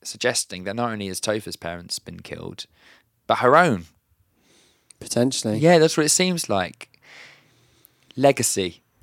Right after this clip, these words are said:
Speaker 1: 'Cause that would be
Speaker 2: Legacy.
Speaker 1: something to do with Will Reeves then, wouldn't it?
Speaker 2: Yeah.
Speaker 1: It's all clever.
Speaker 2: Yeah. I, I, I was weirded out in the scene 'cause, like, the thing Topher's playing with, it's, like, floating.
Speaker 1: Is it floating?
Speaker 2: I,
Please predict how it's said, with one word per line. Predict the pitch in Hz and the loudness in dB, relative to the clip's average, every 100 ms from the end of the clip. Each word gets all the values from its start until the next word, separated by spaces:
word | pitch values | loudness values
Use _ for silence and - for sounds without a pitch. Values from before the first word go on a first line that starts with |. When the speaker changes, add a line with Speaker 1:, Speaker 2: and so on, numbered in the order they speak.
| _ - | _ -8
Speaker 1:
'Cause | 117 | 2
that | 127 120 | 4 6
would | 123 | 4
be | 120 | 4
Speaker 2:
Legacy. | 117 | 2
Speaker 1:
something | 123 117 | 0 -2
to | - | 0
do | 113 | 0
with | 110 | 2
Will | 113 117 | 4 4
Reeves | 135 120 - | 2 0 -4
then, | 92 98 | -8 -8
wouldn't | 113 95 | -8 -10
it? | 85 - - | -12 -16 -4
Speaker 2:
Yeah. | 131 135 139 120 107 _ _ | 2 2 2 -2 -10 _ _
Speaker 1:
It's | - 123 | -10 -8
all | 160 160 165 160 - | -4 -4 -4 -6 -10
clever. | - 95 87 87 82 - _ _ - - - _ | -10 -10 -6 -8 -8 -16 _ _ -20 -20 -20 _
Speaker 2:
Yeah. | 117 113 98 - - - | -4 -2 -4 -12 -10 2
I, | 156 156 - | 4 4 0
I, | 196 185 185 151 | 0 2 2 4
I | |
was | 185 165 | 4 4
weirded | 170 151 | 4 4
out | 143 | 2
in | 139 | 0
the | 110 | 0
scene | 110 101 | -2 -2
'cause, | 101 98 - | -4 -6 -2
like, | 104 101 - | -2 -4 -8
the | 113 | -10
thing | - 123 113 110 | -2 0 2 0
Topher's | - 117 104 104 | 0 0 2 -2
playing | - 113 107 | -4 -4 -4
with, | 95 | -6
it's, | - - | -8 -10
like, | - - | -12 -14
floating. | - 113 110 - 110 - _ _ _ | -4 -2 -2 -6 -12 -14 _ _ _
Speaker 1:
Is | 220 202 | 0 2
it | 104 | 0
floating? | 101 92 - 73 - _ _ | 0 -2 -6 -14 -20 _ _
Speaker 2:
I, | 156 | -2